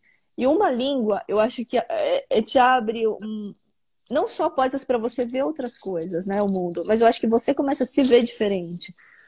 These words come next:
começa a entender seu potencial, começa a ter valores de novo que você, de repente, perdeu em algum momento da tua vida, né?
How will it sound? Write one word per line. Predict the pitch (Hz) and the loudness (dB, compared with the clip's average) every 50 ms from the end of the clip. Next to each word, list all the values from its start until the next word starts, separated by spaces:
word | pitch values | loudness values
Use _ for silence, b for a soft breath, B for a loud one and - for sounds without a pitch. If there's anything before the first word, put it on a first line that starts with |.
| b - | b -8
começa | - 208 196 202 214 226 226 - - 214 202 - - | -4 -2 0 2 2 2 2 2 0 0 0 0 0
a | - 202 202 208 | 0 0 2 2
entender | 214 - 214 208 208 254 294 | 2 2 2 4 4 4 4
seu | - 277 | 4 2
potencial, | - - 240 - 226 220 220 - - 214 185 180 185 196 190 180 185 | 0 -2 -2 0 0 -2 -2 -2 -2 0 0 2 2 4 4 4 2
começa | - 214 214 214 220 - - 220 | 0 -2 -2 -2 -2 0 0 0
a | 214 | -2
ter | - - - 262 277 339 | -2 -4 -2 0 0 2
valores | 302 247 233 226 226 240 226 254 233 | 2 2 4 4 4 4 4 4 2
de | 208 208 | 0 -2
novo | 208 226 240 262 247 | -2 -2 -2 -2 -4
que | - - 226 | -4 -4 -6
você, | 226 - 220 - - - 254 | -4 -6 -6 -6 -4 -2 0
de | 226 247 | 2 2
repente, | 277 269 269 254 262 302 - - - _ | 2 2 0 0 -2 -4 -4 -8 -8 _
perdeu | - 311 359 349 285 208 226 269 | -2 0 0 2 2 4 4 2
em | 277 | 2
algum | 269 254 247 240 | 0 0 0 0
momento | 262 247 240 247 254 254 | 0 0 0 0 0 0
da | 220 226 | 0 0
tua | 226 - 233 226 | 0 0 -2 -2
vida, | 226 208 196 185 185 220 208 185 175 175 B B B B B B _ - | -2 -2 -2 0 0 0 0 -2 -4 -6 B B B B B B _ -6
né? | 196 202 226 247 269 262 233 | -2 2 2 2 4 2 2